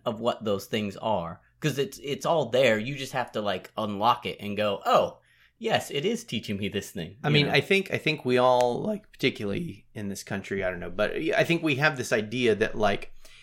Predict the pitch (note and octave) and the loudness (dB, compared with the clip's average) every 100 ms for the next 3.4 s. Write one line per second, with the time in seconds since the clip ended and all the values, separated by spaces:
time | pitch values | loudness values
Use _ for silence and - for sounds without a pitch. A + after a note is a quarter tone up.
0 | - _ _ - - - - - - D#3+ | -20 _ _ -4 -4 -4 -2 2 2 0
1 | - - G3+ G3+ G3+ - F3+ C3+ A#2 - | -2 6 6 6 0 0 4 4 2 -4
2 | - B2 A#2+ B2+ C#3+ C#3 - - C#3 C3 | 0 0 2 4 4 2 -2 4 4 4
3 | - B2+ A2+ A2 | -2 0 0 -2